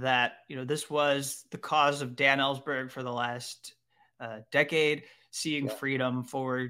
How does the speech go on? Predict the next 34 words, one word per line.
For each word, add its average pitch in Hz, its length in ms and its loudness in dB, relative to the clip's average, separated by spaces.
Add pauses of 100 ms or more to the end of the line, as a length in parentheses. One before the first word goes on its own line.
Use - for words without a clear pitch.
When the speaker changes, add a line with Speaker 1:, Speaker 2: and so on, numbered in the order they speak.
Speaker 1:
Julian 135 460 -4
Assange. 131 720 -2 (440)
Uh, 113 400 -2
I 120 60 -10
believe 123 520 -4
that 123 160 0
one 127 180 0
of 117 120 -4
his 120 220 -6
parting 131 560 2
wishes 139 480 -2
was 127 220 -4
that, 120 320 2 (400)
uh, 117 280 0
well, 135 100 0
not 143 260 8
only 165 540 6 (340)
would 143 160 0
we, 135 420 0 (500)
uh, 101 220 -4 (520)
find, 147 840 6 (400)
uh, 113 240 -10 (180)
a, 131 180 2 (120)
a, 131 200 -10 (180)
a 123 60 -2
better 147 300 6
path 143 500 2
forward 143 520 0 (320)
and, 127 300 -2
and 131 120 -2
abandon 131 500 4
this 123 120 0
protracted 131 840 0
stalemate 131 840 0